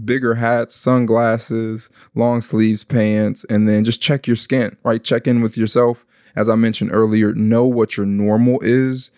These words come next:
And then once you notice that there's something that's abnormal,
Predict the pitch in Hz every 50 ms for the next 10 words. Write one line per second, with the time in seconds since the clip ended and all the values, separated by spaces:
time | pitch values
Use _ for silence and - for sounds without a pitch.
0 | _ _ _ _ _ - 110 104 104 104 107 107 107 107 107 107 107 107 107 101
1 | - - 98 98 107 110 113 127 131 120 113 110 - 113 104 - 110 107 - -
2 | 110 107 104 - 104 104 98 95 - - _ - 113 120 117 113 110 107 104 101
3 | 101 104 104 101 101 101 -